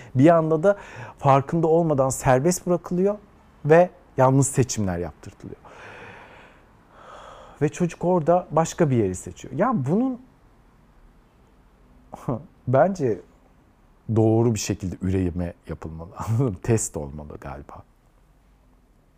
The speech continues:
Anladın mı? Kurban edilmeden önce yani. Hani bence hiç test edilmedi. Hani nasıl evlilikle ilgili teste giriyoruz ya, kan uyumu var mı diye.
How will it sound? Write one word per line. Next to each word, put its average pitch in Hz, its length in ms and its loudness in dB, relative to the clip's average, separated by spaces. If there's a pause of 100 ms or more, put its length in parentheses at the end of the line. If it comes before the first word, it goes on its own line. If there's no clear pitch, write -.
(340)
Anladın 101 300 -10
mı? 117 120 -10
Kurban 92 360 -4
edilmeden 87 540 -6
önce 80 260 -12
yani. 78 260 -12
Hani 82 240 -10
bence 90 280 -10
hiç - 240 -18
test 101 320 -6
edilmedi. 73 380 -14
Hani 90 160 -6
nasıl 110 200 -6
evlilikle 104 560 -4
ilgili 95 220 -6
teste 98 360 -6
giriyoruz 110 400 -6
ya, 92 120 -4
kan 98 160 -6
uyumu 87 300 -6
var 80 140 -8
mı 78 120 -16
diye. - 120 -20